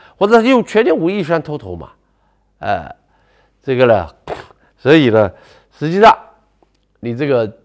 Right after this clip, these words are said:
原子模糊句的真值度的指派问题，呃，如果你要指派确定值，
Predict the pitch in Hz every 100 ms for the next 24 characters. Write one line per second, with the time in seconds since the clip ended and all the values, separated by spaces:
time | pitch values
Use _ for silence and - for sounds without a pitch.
0 | - 123 160 139 147 170 131 127 - 120
1 | 104 165 147 123 165 127 90 - 85 110
2 | 95 85 - _ _ _ _ _ _ _
3 | _ - 123 123 107 160 247 165 135 127
4 | 151 - 110 120 - 123 131 98 92 92